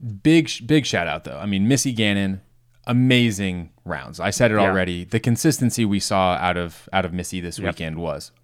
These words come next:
Speaker 1: awesome. Congratulations, Missy. It's great to see you rising up
Speaker 2: Right.
Speaker 1: and, and taking a podium for the first time this season.
Speaker 2: Yeah.
Speaker 1: That's awesome. Um, Kat Mertsch coming tied for third,
Speaker 2: Mm-hmm.
Speaker 1: also had some really hot rounds.
Speaker 2: Yep.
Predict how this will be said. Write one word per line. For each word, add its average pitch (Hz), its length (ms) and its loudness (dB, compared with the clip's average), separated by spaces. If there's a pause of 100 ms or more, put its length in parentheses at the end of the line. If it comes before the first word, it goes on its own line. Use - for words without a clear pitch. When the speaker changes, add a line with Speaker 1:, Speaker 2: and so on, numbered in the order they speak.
Speaker 1:
awesome. 78 440 -6
Congratulations, 101 640 0
Missy. 95 240 -4
It's - 100 -12
great 95 180 -2
to - 60 -10
see 101 120 -6
you 92 460 -4 (220)
rising 101 420 2
up 90 120 2
Speaker 2:
Right. 104 160 0 (340)
Speaker 1:
and, 107 220 0
and 110 200 0
taking 107 280 2
a 92 60 0
podium 90 460 0
for 95 140 -6
the 87 100 -6
first 92 240 -6
time 87 240 -4
this 80 120 -6
season. 85 380 -6
Speaker 2:
Yeah. 87 80 -4
Speaker 1:
That's 92 120 -6
awesome. 85 320 -6 (500)
Um, 85 400 -2 (420)
Kat 117 340 2
Mertsch 104 480 -6 (640)
coming 110 520 2
tied 113 280 2
for 104 120 -4
third, 117 420 -2 (120)
Speaker 2:
Mm-hmm. 117 280 0 (200)
Speaker 1:
also 127 380 4
had 95 280 2
some 92 220 -4
really 87 200 -2
hot 85 240 -2
rounds. 85 460 -4
Speaker 2:
Yep. 104 180 -2